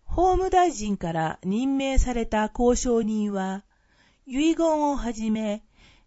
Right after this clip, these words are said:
任意後見契約など、大切な各種契約に関する公正証書を作成しています。詳しくはお問い合わせください。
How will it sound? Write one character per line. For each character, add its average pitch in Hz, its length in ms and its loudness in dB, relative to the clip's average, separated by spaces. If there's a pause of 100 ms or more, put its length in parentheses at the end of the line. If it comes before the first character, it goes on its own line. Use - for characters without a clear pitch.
(120)
任 320 600 -2
意 320 40 -12
後 339 340 0
見 349 280 -2
契 349 220 2
約 247 260 -2
な 180 160 -4
ど、 165 300 -4 (320)
大 320 240 6
切 320 260 2
な 294 220 -2
各 - 240 0
種 269 160 0
契 233 220 0
約 226 260 0
に 220 120 -4
関 208 280 -4
す 220 160 -6
る 180 280 -4 (580)
公 349 260 2
正 359 260 2
証 349 260 0
書 208 160 2
を 175 80 -2
作 - 300 -4
成 214 280 -2
し - 100 -10
て 202 100 -6
い 185 140 -4
ま 180 180 -6
す。 - 260 -18 (960)
詳 320 280 2
し - 100 -4
く - 140 -6
は 185 160 -2
お 175 100 6
問 277 240 0
い 254 60 0
合 247 60 4
わ 247 80 0
せ 226 160 -2
く 220 120 -8
だ 202 160 -2
さ 190 220 -2
い。 175 180 -8